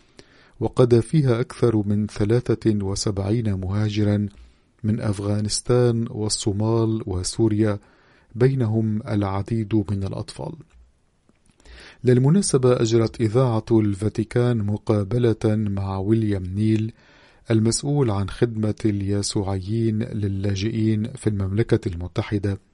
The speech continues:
والذي أكد أن الإجراءات الجديدة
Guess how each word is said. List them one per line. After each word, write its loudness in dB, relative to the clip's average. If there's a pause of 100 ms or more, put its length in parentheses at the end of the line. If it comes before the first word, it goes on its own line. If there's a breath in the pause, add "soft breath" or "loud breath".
(760 soft breath)
والذي 4
أكد 2
أن 4
الإجراءات 0
الجديدة -2